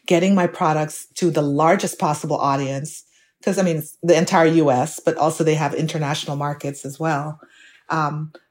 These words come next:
my products are in Net-a-Porter, which is,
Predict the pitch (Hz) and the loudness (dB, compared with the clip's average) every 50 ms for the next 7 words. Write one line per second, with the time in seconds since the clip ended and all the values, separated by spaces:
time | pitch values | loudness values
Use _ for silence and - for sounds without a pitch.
0 | _ _ _ 170 156 156 - 175 160 165 165 - 196 165 160 156 160 147 160 - | _ _ _ -4 -4 -2 -2 -2 -2 -2 -2 0 0 0 2 2 0 0 -2 -4
1 | 170 - - 180 151 156 - 175 165 156 147 151 165 175 170 160 160 - 156 143 | -8 -6 -4 -4 -4 -4 -6 -6 -4 -4 -2 -2 -2 0 -2 -2 -4 -6 -6 -8
2 | 147 151 - - - - - | -8 -8 -12 -14 -18 -20 -20